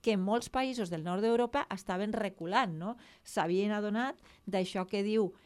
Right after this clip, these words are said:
eh, l'últim informe Thalys, mm, que l'impacte negatiu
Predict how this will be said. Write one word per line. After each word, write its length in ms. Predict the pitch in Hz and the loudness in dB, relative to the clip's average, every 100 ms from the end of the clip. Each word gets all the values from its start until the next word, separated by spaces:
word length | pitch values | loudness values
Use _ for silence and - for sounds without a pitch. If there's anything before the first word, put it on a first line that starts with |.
| _ _ | _ _
eh, 200 | 190 175 | 0 2
l'últim 360 | 175 185 190 202 | 4 2 0 -2
informe 420 | 190 202 190 190 | -2 -4 -4 -4
Thalys, 640 | 185 214 233 220 285 - - - - - - - - | 2 2 2 0 -6 -10 -20 -20 -20 -20 -20 -20 -8
mm, 380 | 214 202 185 180 | -2 0 0 -2
que 300 | - 185 190 | 0 2 2
l'impacte 560 | 214 196 185 185 190 196 | 2 2 0 -4 -2 0
negatiu 600 | 190 196 196 220 196 | 2 0 0 2 2